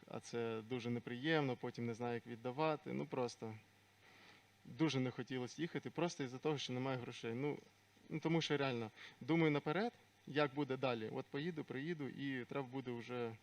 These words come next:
цілу купу проблем рішати з цими грошима. І у мене така ідея. У мене, я привіз Херсон з собою в декілька заліза,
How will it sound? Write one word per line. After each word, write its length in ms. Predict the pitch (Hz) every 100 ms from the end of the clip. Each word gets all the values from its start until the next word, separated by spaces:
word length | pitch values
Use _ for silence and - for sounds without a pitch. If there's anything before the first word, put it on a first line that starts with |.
| - - - -
цілу 240 | - 151 135
купу 260 | 139 -
проблем 400 | 120 127 123 120
рішати 340 | 113 - 127 113
з 40 |
цими 220 | - 117
грошима. 480 | 107 110 - 151 117 101 - - - - - - - - - _
І 280 | - 151 135
у 120 | -
мене 200 | 131 151
така 220 | 131 - 131
ідея. 360 | 127 123 104 - - - - - -
У 80 | 123
мене, 280 | 156 170 139
я 120 | 156
привіз 340 | 170 156 156
Херсон 300 | - 147 180
з 40 | 160
собою 360 | 131 123 120
в 60 | 117
декілька 460 | 139 135 127 131
заліза, 460 | 120 131 175 165 117